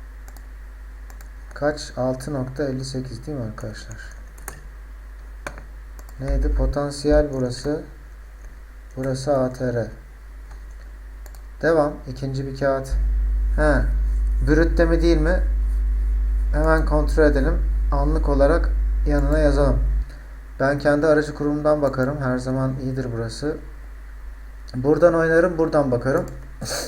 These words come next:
Başka bir yer beni ırgalamaz. Burası izin vermiyorsa zaten oynayamayacağımdır.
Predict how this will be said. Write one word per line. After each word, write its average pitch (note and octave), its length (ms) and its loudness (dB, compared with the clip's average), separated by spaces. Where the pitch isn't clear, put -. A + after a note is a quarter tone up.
Başka D3 400 4
bir D3 60 4
yer D3+ 200 8
beni C#3+ 160 2
ırgalamaz. C#3+ 680 2
Burası D3 300 0
izin D3+ 220 -4
vermiyorsa C#3 420 2
zaten C#3+ 300 2
oynayamayacağımdır. C3 1160 -2